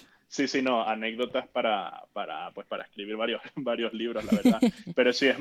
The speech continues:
Speaker 1: es muy de, em, tiene una parte psicológica importante, pero
Speaker 2: Ujú.
Speaker 1: yo creo que en moda,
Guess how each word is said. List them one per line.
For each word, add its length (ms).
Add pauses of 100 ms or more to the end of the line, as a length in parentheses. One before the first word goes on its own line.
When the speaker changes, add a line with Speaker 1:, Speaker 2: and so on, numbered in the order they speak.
Speaker 1:
es 320
muy 360
de, 440
em, 1120 (1400)
tiene 160
una 160
parte 240
psicológica 500
importante, 720
pero 260
Speaker 2:
Ujú. 100
Speaker 1:
yo 160
creo 240
que 340 (120)
en 280
moda, 560